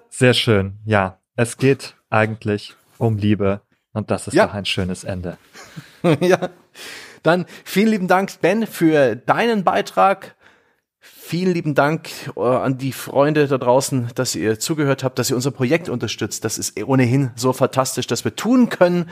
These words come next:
Speaker 2: was wir tun. Das tun wir nur, weil es euch gibt und weil ihr unter-, weil ihr uns unterstützt. Deswegen hoffen wir, es hat euch gefallen. Wenn's Gesprächsbedarf gibt, lasst ihn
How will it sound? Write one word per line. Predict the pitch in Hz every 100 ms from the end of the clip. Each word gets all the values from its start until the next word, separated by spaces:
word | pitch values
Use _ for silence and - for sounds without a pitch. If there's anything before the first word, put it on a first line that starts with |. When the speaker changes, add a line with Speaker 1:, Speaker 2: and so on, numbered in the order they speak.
| - -
Speaker 2:
was | 131 160
wir | 156 143
tun. | 127 131 127 _ _ _ _
Das | - - -
tun | - 135 131
wir |
nur, | 123 131 135 -
weil | 110
es | -
euch | 98 107
gibt | - -
und | - 107
weil | 110
ihr | 117
unter-, | 104 107 - _ -
weil | 123
ihr | 135
uns | 120
unterstützt. | 107 117 - 131
Deswegen | 127 123 117 98
hoffen | 147 165
wir, | 135
es | 104 -
hat | -
euch | -
gefallen. | - - 135 131
Wenn's | 127
Gesprächsbedarf | - - 123 - 113 110 -
gibt, | 113 -
lasst | 101 107 139 - -
ihn | 123